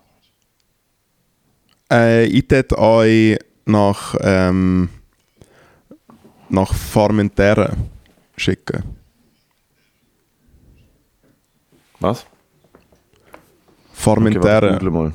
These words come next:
Speaker 1: Es ist eine kleine Insel, eine kleinere Insel unterhalb von Ibiza.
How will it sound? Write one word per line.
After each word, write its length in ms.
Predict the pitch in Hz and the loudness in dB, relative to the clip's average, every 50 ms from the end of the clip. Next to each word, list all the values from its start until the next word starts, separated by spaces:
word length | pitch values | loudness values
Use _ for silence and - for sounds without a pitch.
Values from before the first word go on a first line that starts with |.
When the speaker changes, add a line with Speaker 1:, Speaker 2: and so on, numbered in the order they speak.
| - - | -10 -8
Speaker 1:
Es 100 | - 104 | -4 -2
ist 220 | 107 - - - - - | -2 0 0 -4 -2 -4
eine 80 | 107 | -6
kleine 380 | - - - 117 120 123 120 120 | -2 0 0 2 2 2 0 0
Insel, 680 | - - 117 120 123 127 - - 120 117 120 117 117 113 - _ _ _ _ _ _ _ _ _ _ | 0 2 2 2 2 0 0 0 0 2 2 2 0 0 -4 _ _ _ _ _ _ _ _ _ _
eine 80 | - 107 | -4 -4
kleinere 440 | - - 117 113 123 127 120 123 117 | 0 0 0 2 2 2 2 2 0
Insel 480 | - 104 117 120 131 123 - 120 113 | 2 2 2 2 0 0 2 0 0
unterhalb 580 | 107 92 107 117 - - 117 113 110 107 107 - | 2 2 0 0 0 2 2 2 2 2 0 0
von 180 | - 123 - - | 0 -2 0 0
Ibiza. 640 | - 104 - 117 120 - _ - 117 107 113 120 | -2 0 0 0 0 0 _ 0 0 0 0 -2